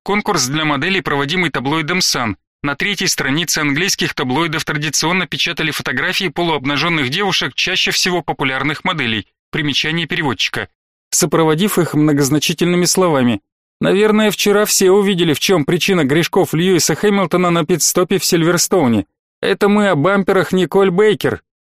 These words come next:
Двадцатидвухлетний Льюис разочаровал, став на Гран-при Великобритании лишь третьим, и списал неудачу на пару ошибок. Но мы-то видели, что последнее, на чём перед стартом задержался взгляд пилота,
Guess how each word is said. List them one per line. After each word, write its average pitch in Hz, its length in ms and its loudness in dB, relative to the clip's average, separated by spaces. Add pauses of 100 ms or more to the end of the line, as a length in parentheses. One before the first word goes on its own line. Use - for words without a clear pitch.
(140)
Двадцатидвухлетний 190 1200 2
Льюис 185 440 4
разочаровал, 190 760 2
став - 280 0
на 165 120 2
Гран-при 165 420 2
Великобритании 165 800 2
лишь 160 240 2
третьим, 170 520 0 (100)
и 170 160 -2
списал 185 500 2
неудачу 170 500 2
на 151 140 2
пару 170 240 0
ошибок. 160 500 0 (200)
Но 185 240 2
мы-то 190 380 2
видели, 196 440 2
что 180 200 0
последнее, 165 580 2
на 156 140 2
чём 165 220 0
перед 165 240 2
стартом 165 440 0
задержался 156 540 0
взгляд 151 360 0
пилота, 165 480 2